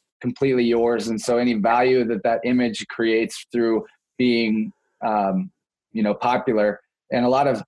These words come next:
people share their art on Steemit, and I think you would have a particularly u-, unique, um, thing to be sharing, 'cause I haven't seen, I don't know anybody that makes jewelry like you do. So,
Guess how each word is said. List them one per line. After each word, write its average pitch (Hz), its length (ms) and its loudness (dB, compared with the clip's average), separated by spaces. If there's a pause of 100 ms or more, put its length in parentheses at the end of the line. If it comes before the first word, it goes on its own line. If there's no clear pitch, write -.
(220)
people 113 240 -2
share 123 300 0
their 113 320 0
art 117 340 0
on 117 200 -2
Steemit, 120 380 -2
and 117 100 -2
I 117 280 0
think 117 180 -2
you 127 160 2
would 120 100 2
have 113 180 2
a 107 80 -2
particularly 113 580 -2
u-, 113 100 0
unique, 113 540 -2 (480)
um, 107 460 0 (400)
thing 139 200 2
to 120 80 2
be 120 120 2
sharing, 131 340 2
'cause 120 160 -2
I 120 60 4
haven't 120 200 0
seen, - 220 -8 (100)
I 131 120 0
don't 131 180 -2
know 123 160 2
anybody 131 340 0
that 110 140 -2
makes - 340 -4 (160)
jewelry 113 300 0
like 107 200 -2
you 113 120 0
do. 107 160 -2
So, 120 300 0